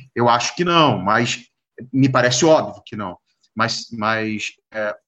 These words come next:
e aí vem a tua questão, Diego, que você falou, que é muito interessante. É, se ela, se elas tivessem morrido no primeiro filme, né,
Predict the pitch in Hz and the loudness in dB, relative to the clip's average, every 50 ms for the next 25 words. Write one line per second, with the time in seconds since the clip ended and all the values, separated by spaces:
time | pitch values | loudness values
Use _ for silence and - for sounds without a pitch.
0 | _ _ _ _ _ _ 127 131 139 135 135 151 165 139 160 165 175 175 - - | _ _ _ _ _ _ -2 0 2 2 2 2 0 0 0 0 0 -2 -4 -6
1 | - 123 139 131 131 143 180 196 190 190 165 131 - - - 127 143 180 196 170 | -2 -2 -2 -2 -2 -2 -2 -2 -2 -2 -4 -4 -4 -6 -4 -2 -2 0 0 -2
2 | 123 101 - - _ _ _ _ 110 104 104 104 104 104 107 - - 123 120 - | -4 -6 -10 -12 _ _ _ _ -12 -6 -6 -4 -4 -6 -8 -12 -10 -10 -10 -8
3 | - 127 127 104 95 107 131 160 165 156 165 - 156 151 147 160 160 - 165 - | -8 -10 -8 -8 -6 -4 -2 -2 -2 -4 -4 -6 -4 -4 -4 -4 -6 -8 -8 -4
4 | 185 190 196 196 - 160 143 131 127 127 - _ _ _ _ _ _ _ _ _ | -2 -2 -2 -2 0 0 0 0 0 -2 -8 _ _ _ _ _ _ _ _ _
5 | _ _ _ _ _ _ _ _ - 123 123 127 127 123 127 127 123 - - - | _ _ _ _ _ _ _ _ -4 0 2 2 4 4 4 2 2 0 -2 -10
6 | _ _ - - - - - 254 269 285 277 247 226 214 220 214 - - - - | _ _ -12 -8 -6 -4 0 2 4 4 4 4 4 4 2 0 -4 -8 -8 -6
7 | - 240 233 226 220 208 - - 196 190 185 180 - - 180 170 160 156 139 127 | -4 0 2 2 2 2 0 0 0 0 0 -2 -2 -4 -4 -4 -2 -2 0 2
8 | 131 147 151 139 143 143 131 127 131 135 135 127 123 127 127 123 113 104 95 85 | 2 2 0 0 -2 -4 -4 -2 0 2 2 2 0 -2 -4 -4 -4 -4 -4 -8
9 | 82 85 87 90 98 113 143 143 | -12 -14 -12 -8 -6 -6 -6 -6